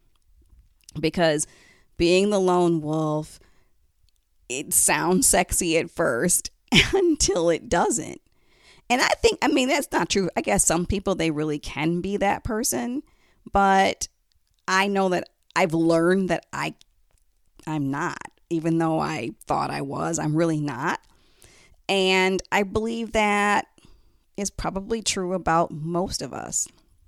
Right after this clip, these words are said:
Most of us are probably not the lone wolf, that we really do need connection with other people, whether it's family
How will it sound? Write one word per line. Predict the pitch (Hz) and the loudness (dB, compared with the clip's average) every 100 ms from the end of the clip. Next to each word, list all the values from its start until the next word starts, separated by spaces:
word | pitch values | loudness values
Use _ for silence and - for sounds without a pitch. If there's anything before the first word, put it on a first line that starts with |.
| - | -14
Most | 160 170 180 214 | -6 -4 -2 -2
of | 190 | -2
us | 190 | -2
are | 175 | -4
probably | 175 - 185 180 180 180 | -6 -6 -4 -4 -4 -4
not | 165 147 147 143 - - _ _ _ _ | -2 -2 -2 -4 -8 -18 _ _ _ _
the | - 147 | -6 -4
lone | 143 147 127 95 | -2 -4 -4 -6
wolf, | 71 55 - - - _ - | -6 -6 -6 -12 -20 _ -6
that | 165 156 | -4 2
we | 170 | 2
really | 160 165 165 | 4 4 2
do | 160 - 143 | 2 0 2
need | 151 147 151 139 | 4 4 2 -2
connection | - 151 151 - - 131 117 135 - _ _ - | -4 -4 -4 -6 -6 -6 -6 -8 -10 _ _ -6
with | 151 | -2
other | 147 143 - | -2 -2 -6
people, | - - 50 - 65 151 _ - - - _ _ _ _ - _ - | -8 -8 -12 -12 -14 -18 _ -20 -20 -20 _ _ _ _ -20 _ -8
whether | 147 143 147 | -4 -4 -4
it's | 254 - | -4 -2
family | 202 196 190 185 180 170 170 | 0 2 2 2 2 2 0